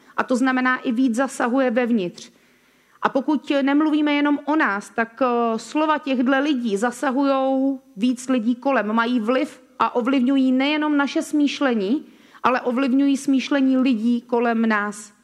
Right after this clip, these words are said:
A to někdy může být nebezpečné, pokud ty nálepky dostáváme. A etiketizační teorie poukazuje na to, že některé skupiny lidí jsou etiketizováni neboli nálepkováni přísněji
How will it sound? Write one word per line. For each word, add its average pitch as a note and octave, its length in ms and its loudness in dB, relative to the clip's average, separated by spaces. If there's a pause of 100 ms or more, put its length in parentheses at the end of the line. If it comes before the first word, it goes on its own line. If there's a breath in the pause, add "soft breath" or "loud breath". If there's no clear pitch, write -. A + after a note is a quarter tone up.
A G#3 60 0
to A#3+ 120 -4
někdy B3 300 2
může B3 240 2
být A#3+ 220 -2
nebezpečné, A3 720 -2
pokud A#3 380 -4
ty A#3+ 140 -2
nálepky A3 520 0
dostáváme. G3 840 -2 (1040 soft breath)
A G#3+ 420 0
etiketizační D4+ 880 -2
teorie D#4+ 500 2
poukazuje C#4 680 0
na F4 140 2
to, A#3+ 460 -2 (340 soft breath)
že A#3+ 200 0
některé E4 600 0
skupiny D#4 600 0
lidí A#3 800 -2 (180 loud breath)
jsou C4 300 -2 (100)
etiketizováni A#3 1200 0
neboli A#3 340 0
nálepkováni B3+ 1080 0
přísněji C4 1040 0